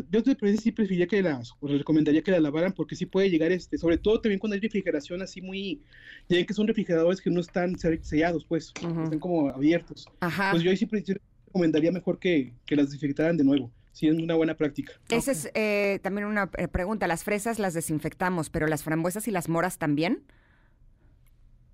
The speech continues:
Speaker 1: Sí, yo, yo diría que sí, sí, sí. Preferencia
Speaker 3: Ok.
Speaker 1: sí.
Speaker 2: Ok.
Speaker 1: Ujú.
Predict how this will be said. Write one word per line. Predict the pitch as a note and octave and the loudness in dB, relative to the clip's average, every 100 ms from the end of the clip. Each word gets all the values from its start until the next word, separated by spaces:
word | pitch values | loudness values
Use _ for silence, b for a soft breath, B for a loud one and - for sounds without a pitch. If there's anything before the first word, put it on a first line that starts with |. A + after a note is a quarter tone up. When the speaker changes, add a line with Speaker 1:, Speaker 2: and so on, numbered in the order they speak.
| - | -18
Speaker 1:
Sí, | - C#3+ | -4 2
yo, | E3 G3 | 2 4
yo | A#3+ | 4
diría | C4+ B3+ | 4 2
que | G#3+ | 0
sí, | D#3 - | -4 -6
sí, | - | -8
sí. | C#3+ C#3 - - _ - | -4 -4 -6 -18 _ -4
Preferencia | C3+ C#3+ D3+ E3+ | 0 2 2 0
Speaker 3:
Ok. | |
Speaker 1:
sí. | C#3+ A#2+ b b - | -4 -6 b b -12
Speaker 2:
Ok. | D3+ D3+ D3 F#3 - - | -10 -8 -8 -10 -8 0
Speaker 1:
Ujú. | D3+ | 0